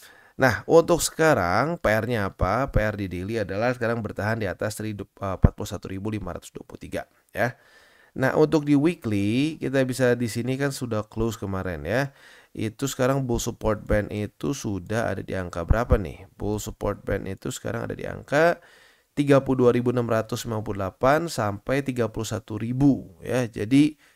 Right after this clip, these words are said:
sudah signifikan naik ke atas. Nah, this is good news. Kenapa? Karena at some point ini akan koreksi ya. Saat dia koreksi, bull support band ini sudah di atas dari tiga puluh dua ribu lima ratus. Berarti P R kita dari kemarin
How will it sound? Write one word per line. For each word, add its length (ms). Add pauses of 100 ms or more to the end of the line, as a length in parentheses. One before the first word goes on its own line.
(100)
sudah 240
signifikan 640
naik 160
ke 40
atas. 760
Nah, 160
this 160
is 160
good 160
news. 240
Kenapa? 480 (440)
Karena 520 (240)
at 160
some 240
point 240
ini 240
akan 400
koreksi 640
ya. 240 (320)
Saat 320
dia 80
koreksi, 560
bull 160
support 400
band 160
ini 80
sudah 320
di 80
atas 320
dari 160
tiga 240
puluh 160
dua 80
ribu 160
lima 160
ratus. 480
Berarti 320
P 80
R 320
kita 240
dari 160
kemarin 800